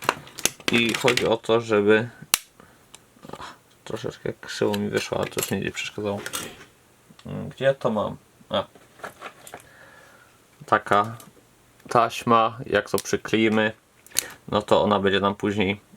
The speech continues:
odbijała światło, żeby jak najwięcej właśnie, e, szło, mm,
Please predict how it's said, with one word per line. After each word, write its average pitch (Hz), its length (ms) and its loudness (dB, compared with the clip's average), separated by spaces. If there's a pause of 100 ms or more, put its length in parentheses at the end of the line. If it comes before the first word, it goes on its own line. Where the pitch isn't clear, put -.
(200)
odbijała 98 800 4 (300)
światło, - 500 2
żeby 101 160 0
jak 95 140 0
najwięcej 98 480 2
właśnie, 98 460 0 (680)
e, 101 120 2
szło, 101 440 4 (1040)
mm, 101 420 0